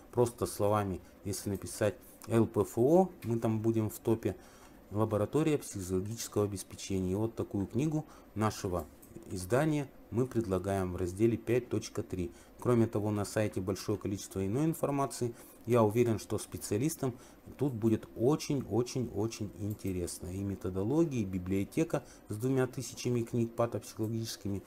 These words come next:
с платными, в свободном скачивании и так далее, и так далее, и так далее. Результаты, тесты, понимание количественных, качественных методик — всё на этом сайте вы сможете найти. Ну и, собственно, ещё раз проговорю, книга — это золотое зерно,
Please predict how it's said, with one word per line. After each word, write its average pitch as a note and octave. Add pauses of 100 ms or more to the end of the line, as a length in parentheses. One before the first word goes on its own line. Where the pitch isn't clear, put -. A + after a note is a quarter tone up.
(300)
с -
платными, A#2+
в -
свободном A2
скачивании G2 (380)
и A2
так G2
далее, A2+
и -
так E2+
далее, G2
и F2+
так F2
далее. E2
Результаты, G2
тесты, A#2 (320)
понимание G#2+
количественных, A#2
качественных A#2+
методик — A2+ (240)
всё -
на B2+
этом F#2+
сайте A2+
вы G2
сможете G2
найти. F2+ (380)
Ну D3
и, C3+
собственно, -
ещё B2+
раз A#2+
проговорю, F#2 (300)
книга — E3 (220)
это A2 (440)
золотое A#2
зерно, A2